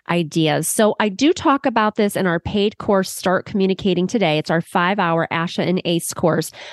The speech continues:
Also great for parents. I have a lot of parents that have taken that course and have enjoyed the material. And I really created that to help professionals, but also parents, because what happens sometimes is parents might be on a wait list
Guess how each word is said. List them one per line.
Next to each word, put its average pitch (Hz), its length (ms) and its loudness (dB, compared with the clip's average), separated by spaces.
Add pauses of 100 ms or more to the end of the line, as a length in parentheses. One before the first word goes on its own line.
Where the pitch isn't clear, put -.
(180)
Also 349 400 4
great 208 320 0
for 180 140 -2
parents. 160 400 0
I 165 60 4
have 156 60 0
a 175 40 2
lot 175 220 2
of - 60 -6
parents 180 320 0
that 170 100 0
have 165 100 -2
taken 180 400 -2
that 175 200 0
course 165 340 -2
and 156 100 0
have 160 240 0
enjoyed 160 480 0
the 151 80 -2
material. - 580 -4 (360)
And 262 100 0
I 285 40 2
really 370 240 2
created 269 360 0
that 277 160 0
to 233 100 -2
help 214 200 0
professionals, 254 720 -2
but - 260 0
also 403 320 0
parents, 220 480 -2
because - 300 -6
what 196 120 0
happens 226 440 -2
sometimes 214 560 0
is 220 100 -4
parents 226 360 0
might 240 140 -2
be 254 120 -2
on 254 80 2
a 269 60 2
wait 277 220 0
list 226 400 0